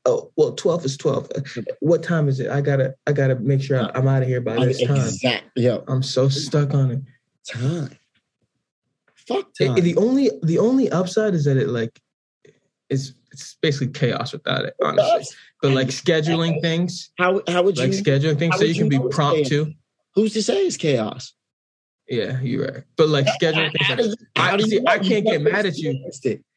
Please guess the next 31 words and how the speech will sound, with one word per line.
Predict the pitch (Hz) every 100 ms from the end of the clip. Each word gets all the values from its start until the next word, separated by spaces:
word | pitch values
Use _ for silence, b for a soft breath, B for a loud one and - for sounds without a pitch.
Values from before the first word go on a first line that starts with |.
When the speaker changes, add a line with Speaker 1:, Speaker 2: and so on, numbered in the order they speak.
| b b
Speaker 2:
You | 156
never | 190 214
Speaker 1:
Yeah, | 220
I, | 160 180
I | 143
wouldn't | 185 226
be | 175
able | 170
to. | 139 - _ _ _ _ _
Yeah, | - 120 135 -
I | 170
couldn't | 247 180
get | 147 123
mad | 139 175
at | 165 135
you | 113
about | 117 117
being | 120 110
late | 113 175 175
today | 107 - 139 - _ _ _ _ 117
Speaker 2:
Mm-hmm. | 123 139 -
Speaker 1:
if, | - 120 - - _ _ _ _ _ _ _ _ _ _ _ _ _ _ _ _
ti-, | - -
if | 131
I | 131 123
didn't | 113
know | 113
what | 110
time | - 135 147
it | 110
was. | - - - -